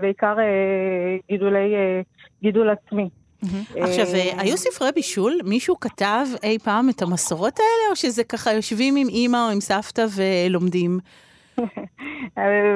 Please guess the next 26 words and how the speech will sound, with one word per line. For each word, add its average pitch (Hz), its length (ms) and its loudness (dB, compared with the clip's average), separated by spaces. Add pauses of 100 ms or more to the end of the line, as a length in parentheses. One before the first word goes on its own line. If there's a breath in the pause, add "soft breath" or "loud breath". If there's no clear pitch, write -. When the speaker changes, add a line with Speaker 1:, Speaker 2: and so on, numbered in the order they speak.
(260)
Speaker 1:
כל 240 160 0
מה 247 140 0
שקשור 226 480 2
לבישול, 208 840 4
אה, 190 280 4 (120)
כמו, 214 680 2
בדיוק 196 360 0
כמו 220 240 2
התורה 202 380 2
שלנו, 208 360 0
תורה 196 240 2
שבעל 196 420 0
פה. - 60 0 (600 loud breath)
אה, 196 240 4
זה 196 100 2
משהו 240 260 0
שבעצם 220 640 2
לומדים 214 440 2
אותו, 240 200 2
נולדים 190 340 2 (120)
לתוכו, 220 420 0
ובעיקר, 190 540 0
אה, 214 140 2 (320 loud breath)
פחות 254 360 -2
מספרים, 262 800 2
פחות 208 360 -2